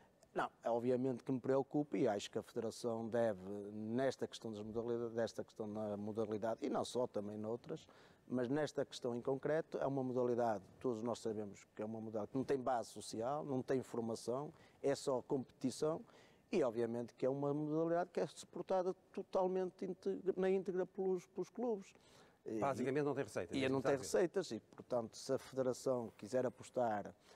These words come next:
Speaker 1: nessa modalidade e continuar a, a, a, a apostar e a ganhar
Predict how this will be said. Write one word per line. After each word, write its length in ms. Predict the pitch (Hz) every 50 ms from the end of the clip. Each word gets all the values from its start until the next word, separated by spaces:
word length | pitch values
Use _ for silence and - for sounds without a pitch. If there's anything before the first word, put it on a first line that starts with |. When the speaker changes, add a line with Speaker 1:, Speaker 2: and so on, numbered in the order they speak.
| - _ -
Speaker 1:
nessa 400 | 110 123 143 151 143 - - 135
modalidade 640 | 127 127 123 123 120 117 117 113 113 110 107 101 104
e 40 |
continuar 480 | - - 120 110 - 117 113 117 117 117
a, 60 | 113
a, 40 | 113
a, 1000 | 110 98 104 110 107 92 - 107 104 - 107 113 107 - - 110 107 104 92 110
a 40 | 110
apostar 520 | 95 - - - - - 113 117 120 117
e 140 | 104 98 107
a 60 | 110
ganhar 520 | 107 127 131 123 120 127 131 135 131 110